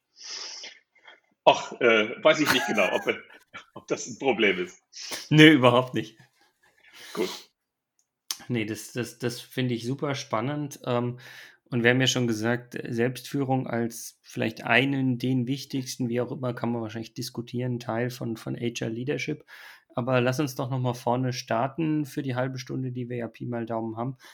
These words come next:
Speaker 2: Was ist denn für dich, was verstehst du unter H R Leadership?
Speaker 1: Also ich glaube, im Kern ist es erstmal Leadership.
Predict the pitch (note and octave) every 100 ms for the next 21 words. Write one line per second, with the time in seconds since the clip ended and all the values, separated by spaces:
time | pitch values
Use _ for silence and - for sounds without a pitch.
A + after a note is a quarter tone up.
0 | - - _ _ - B2 D3 F#3+ - E3
1 | D#3+ C#3+ C#3 D3+ - B2+ C3 - C#3 -
2 | C#3+ - - F3 C#3+ - B2+ C3 C#3 B2+
3 | A#2+ C#3 A#2+ - B2 - _ _ _ _
4 | _ _ _ _ _ _ _ _ _ _
5 | _ _ _ _ _ _ _ _ _ _
6 | _ _ _ _ _ G#2+ A2 - C3+ B2+
7 | A#2 - B2 C3+ E3+ - D3+ - B2 -
8 | B2+ B2 A2+ C3 D3 G2+ - C#3+